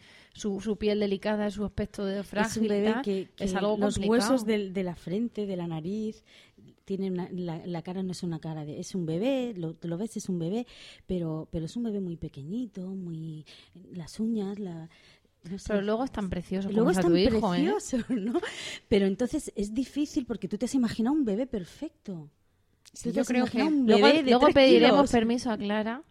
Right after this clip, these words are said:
Speaker 1: Bueno, no, no voy a decirlo porque a lo mejor luego no nos lo da y, "Ah, no está la foto, no, es que no nos la ha dado".
Speaker 2: Sí, no, sí, esa, ya sé cuál es.
Speaker 1: Y pon-, no, o en general, no, o de, o de tu hijo ahora.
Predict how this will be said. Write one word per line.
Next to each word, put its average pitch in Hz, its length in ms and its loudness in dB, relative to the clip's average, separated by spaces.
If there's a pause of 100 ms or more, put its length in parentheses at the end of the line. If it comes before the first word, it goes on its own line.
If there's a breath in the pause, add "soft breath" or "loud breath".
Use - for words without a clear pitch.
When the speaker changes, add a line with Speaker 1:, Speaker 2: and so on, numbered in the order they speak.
Speaker 1:
Bueno, 185 380 -6
no, 165 320 -6
no 170 160 -4
voy 190 100 -2
a 190 60 0
decirlo 190 300 -4
porque 170 120 -6
a 165 40 -4
lo 160 60 -6
mejor 180 200 -4
luego 247 180 4
no 190 140 2
nos 190 80 0
lo 190 120 4
da 240 140 4
y, 240 60 4
"Ah, 359 260 8 (100)
no 254 80 10
está 302 200 10
la 247 160 10
foto, 294 200 6
no, 247 220 4
es 247 140 0
que 269 100 -2
no 233 140 0
nos 208 100 0
la 180 140 -2
ha - 20 -2
dado". 165 160 -4 (480 loud breath)
Speaker 2:
Sí, 233 300 -4
no, 208 200 -2
sí, 214 180 -4
esa, 170 340 -6 (180)
ya 180 140 -8
sé 165 160 -12
cuál 156 160 -10
es. 156 80 -4
Speaker 1:
Y 240 60 0
pon-, 202 440 -4
no, 262 320 -2
o - 300 -8
en 214 100 -2
general, 202 340 0
no, 233 260 2
o 180 60 2
de, 165 280 -4
o 175 160 -6
de 160 100 -8
tu 165 120 -8
hijo 165 180 -8
ahora. 185 320 -4